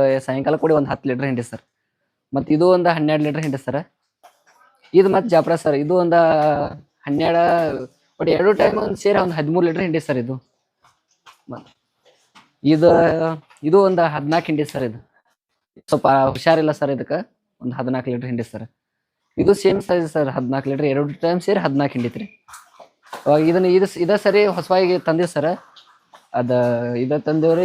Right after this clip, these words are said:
ಈಗ ಕರ ಹಾಕೈತ್ರಿ, ಕರು ಇಲ್ಲೇ ಐತ್ರಿ. ಇನ್ ನೋಡ್ಬೇಕ್ರಿ ಅದು ಹಾಲು ಎಷ್ಟು ಕೊಡ್ತೈತ್ರಿ. ಈ ಕರು ಹಾಕಿ ಒಂದ್ ನಾಲ್ಕೈದು ದಿನ ಆಯ್ತ್ರಿ ಸರ್.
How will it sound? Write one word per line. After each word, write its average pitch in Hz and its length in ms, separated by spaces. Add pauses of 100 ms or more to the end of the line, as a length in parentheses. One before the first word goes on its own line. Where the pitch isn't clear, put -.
ಈಗ 160 320
ಕರ 147 160
ಹಾಕೈತ್ರಿ, 147 320
ಕರು 143 220
ಇಲ್ಲೇ 139 200
ಐತ್ರಿ. 151 180 (600)
ಇನ್ 151 180
ನೋಡ್ಬೇಕ್ರಿ 156 360
ಅದು 139 120
ಹಾಲು 143 220
ಎಷ್ಟು - 140
ಕೊಡ್ತೈತ್ರಿ. 135 380
ಈ 151 100
ಕರು 151 180
ಹಾಕಿ 143 200
ಒಂದ್ 135 220 (360)
ನಾಲ್ಕೈದು 135 340
ದಿನ 139 140
ಆಯ್ತ್ರಿ 123 240
ಸರ್. 110 180